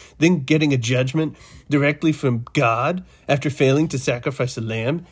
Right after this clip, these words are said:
and then they, as the firstborn, die? Yeah,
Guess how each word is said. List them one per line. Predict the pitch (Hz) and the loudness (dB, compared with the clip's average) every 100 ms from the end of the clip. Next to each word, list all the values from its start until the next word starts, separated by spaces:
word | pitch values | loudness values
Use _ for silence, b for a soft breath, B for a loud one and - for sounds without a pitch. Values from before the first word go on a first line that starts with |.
| B - | B -2
and | 131 127 | 0 2
then | 135 143 139 | 2 0 -2
they, | 143 127 147 | -2 0 -2
as | 139 | -2
the | 135 | -4
firstborn, | 135 139 - 147 131 | -2 -2 0 0 0
die? | 113 104 101 113 285 - b b b b _ _ _ _ _ _ _ _ | -2 -4 -4 -2 -2 -4 b b b b _ _ _ _ _ _ _ _
Yeah, | - 285 330 | -6 -4 -4